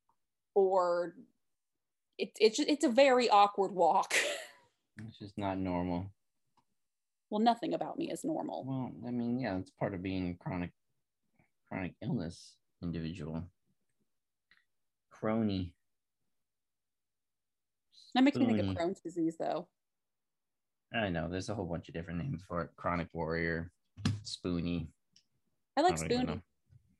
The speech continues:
Speaker 1: I had to explain to my parents the other day what spoon theory and fork theory was. <laughs>
Speaker 2: It's a fork theory?
Speaker 1: Fork theory. It's for A D H D. So, like,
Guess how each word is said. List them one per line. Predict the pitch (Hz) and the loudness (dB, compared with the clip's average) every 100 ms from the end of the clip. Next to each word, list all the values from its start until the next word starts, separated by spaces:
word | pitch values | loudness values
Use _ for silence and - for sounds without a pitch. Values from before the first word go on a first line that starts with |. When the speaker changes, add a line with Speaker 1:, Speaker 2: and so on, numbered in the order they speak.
| _ _ _ _ _ _ _ _ _ _ _ _ | _ _ _ _ _ _ _ _ _ _ _ _
Speaker 1:
I | 226 | 2
had | 220 | 2
to | |
explain | 240 - 233 214 | -2 0 0 2
to | |
my | 208 185 | 0 -2
parents | 202 190 190 | 0 -2 -2
the | - | -2
other | 180 170 | -2 0
day | 165 160 | 2 2
what | 170 | 0
spoon | - - 185 175 | -2 0 0 0
theory | - 175 170 | -2 -4 -2
and | 160 | -4
fork | - 180 175 | 0 0 0
theory | - 165 160 156 | -4 -4 -2 -2
was. | 156 160 247 - - | 0 0 -2 -6 -10
<laughs> | - _ _ _ _ _ _ _ _ _ - | -20 _ _ _ _ _ _ _ _ _ -14
Speaker 2:
It's | - | -10
a | 82 | -8
fork | - 87 - | -2 -2 -2
theory? | - 127 131 135 - _ _ _ _ _ | -2 0 0 -2 -8 _ _ _ _ _
Speaker 1:
Fork | 285 294 285 | 6 6 6
theory. | 226 175 165 | 4 4 2
It's | 196 190 | 2 0
for | - | 0
A | 214 | 2
D | 208 | 4
H | 202 190 - | 2 2 -4
D. | 160 143 | -6 -4
So, | - 185 | 0 4
like, | 190 170 - | 4 4 0